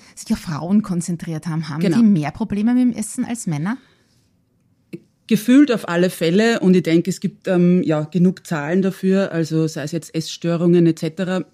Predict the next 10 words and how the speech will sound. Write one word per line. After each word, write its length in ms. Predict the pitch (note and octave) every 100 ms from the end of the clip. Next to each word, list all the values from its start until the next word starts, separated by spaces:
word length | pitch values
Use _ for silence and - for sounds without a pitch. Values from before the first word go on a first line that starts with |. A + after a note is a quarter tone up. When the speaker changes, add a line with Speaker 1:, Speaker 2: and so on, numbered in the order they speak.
| -
Speaker 2:
<clears throat> 1000 | A3 D3 - _ _ _ _ _ _ -
wo 160 | D3+
eben 140 | D#3 D#3+
natürlich 400 | D#3+ D#3+ D#3+ D#3
Frauen, 480 | - D3+ D#3+ E3 E3 - - - _ _
äh, 260 | E3 D#3+ E3+
mehr 320 | F3 E3+ E3 F#3
davon 280 | G#3 G#3
betroffen 460 | G3+ F3+ F3 F3 G3
sind. 420 | F#3 G3 G3 F#3+